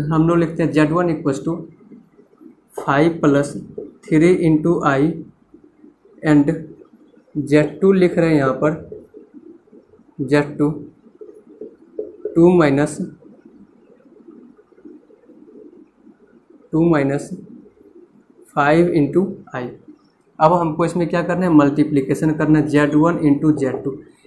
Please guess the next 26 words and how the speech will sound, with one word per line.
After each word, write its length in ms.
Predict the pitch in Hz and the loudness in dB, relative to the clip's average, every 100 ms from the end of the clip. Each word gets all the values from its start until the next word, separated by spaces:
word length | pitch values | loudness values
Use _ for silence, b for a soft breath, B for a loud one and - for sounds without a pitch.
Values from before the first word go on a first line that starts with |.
| B 180 | B -2
एक 220 | 170 170 | 0 2
तो 60 | 190 | 2
आप 160 | 180 | 4
process 380 | 170 170 196 185 | 2 2 0 0
से 80 | 185 | 0
कर 140 | 180 | 0
सकते 300 | - 170 170 | 0 -2 0
हैं 60 | 170 | 0
इस 120 | 165 | 2
तरह 160 | 143 131 | 2 2
से, 220 | 143 - - _ _ _ _ _ - | -2 -12 -16 _ _ _ _ _ -8
दोनों 240 | 143 151 | 0 2
को 120 | 156 156 | 2 0
multiplication 640 | 151 160 151 143 165 156 | 2 0 0 0 2 4
one 200 | 147 147 | 4 6
by 140 | 147 | 4
one 200 | 151 147 | 4 2
करके 240 | 156 151 156 | 2 0 -2
एक 140 | 147 | -2
एक 120 | 151 156 | -2 -4
step 320 | - 190 - | 0 -2 0
आपका 240 | 139 143 | 2 2
last 260 | 143 139 156 | 4 2 0
में 120 | 135 | -2
ही 60 | 123 | -2
आएगा। 260 | 123 127 | -2 -4